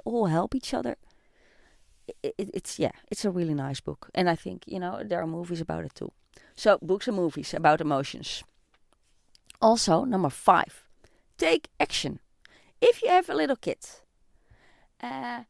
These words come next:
that wants to do something, and, you know, Wonder Boy, uh, when he was four or five, was already like this.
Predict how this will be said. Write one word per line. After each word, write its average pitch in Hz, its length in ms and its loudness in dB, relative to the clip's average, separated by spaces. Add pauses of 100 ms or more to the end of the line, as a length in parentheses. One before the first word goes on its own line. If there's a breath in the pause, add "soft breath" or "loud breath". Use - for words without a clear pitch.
(120)
that 311 140 -6
wants 339 320 2
to 294 60 0
do 277 160 2
something, 151 420 -2
and, 208 220 0
you 254 60 4
know, 294 120 6
Wonder 262 340 8
Boy, 170 340 6 (340 soft breath)
uh, 147 220 -6
when 220 180 -2
he 226 60 -2
was 226 160 2
four 359 280 6
or 220 40 6
five, - 340 4
was 175 160 2
already 170 300 6
like 165 300 10
this. - 420 -6